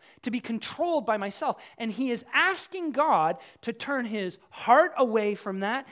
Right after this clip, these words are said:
and he's asking God to turn his eyes away from that. In other words, he doesn't have absolute freedom to do whatever he wants.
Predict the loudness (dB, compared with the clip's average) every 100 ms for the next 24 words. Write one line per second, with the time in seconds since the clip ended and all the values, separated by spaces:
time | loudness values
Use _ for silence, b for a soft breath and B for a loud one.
0 | B -8 -8 -4 -6 -6 -8 -4 -2 -4
1 | -10 -10 -8 -6 -8 -4 -2 0 -2 -2
2 | -4 -2 -2 -4 -6 -6 -8 B B -2
3 | 0 0 0 0 -2 B -6 -4 -2 0
4 | 2 0 -4 -8 -6 -4 -2 -4 -2 -2
5 | -2 -4 -6 -4 -6 -8 -6 -4 -4 -6
6 | -8 -4 0 0 0 -2 -4 -4 -6 -6
7 | -10 -14